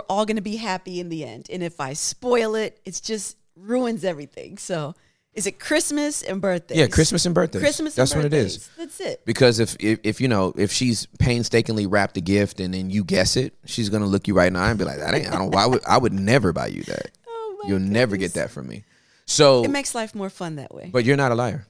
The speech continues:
Speaker 1: No, not at all.
Speaker 2: So keep that energy.
Speaker 1: So I tell the truth,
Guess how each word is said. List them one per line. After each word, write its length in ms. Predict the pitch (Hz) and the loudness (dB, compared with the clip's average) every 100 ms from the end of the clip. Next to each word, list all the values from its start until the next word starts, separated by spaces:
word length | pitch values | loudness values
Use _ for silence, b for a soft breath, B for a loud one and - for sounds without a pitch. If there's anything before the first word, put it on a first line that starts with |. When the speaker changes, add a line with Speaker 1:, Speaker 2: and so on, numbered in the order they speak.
| _ | _
Speaker 1:
No, 260 | 165 143 156 | -12 -12 -12
not 200 | 190 226 | -14 -12
at 80 | 196 | -12
all. 200 | 214 160 | -10 -12
Speaker 2:
So 160 | - 98 | -6 -2
keep 220 | - 127 | -2 2
that 120 | 120 | 2
energy. 380 | 110 107 95 95 | 2 0 -4 -8
Speaker 1:
So 460 | 113 - 190 180 175 _ _ _ | -6 -4 -2 -4 -8 _ _ _
I 140 | 180 170 | -10 -10
tell 340 | - 240 220 | -8 -8 -6
the 100 | 170 | -10
truth, 480 | - 208 147 151 | -12 -14 -14 -16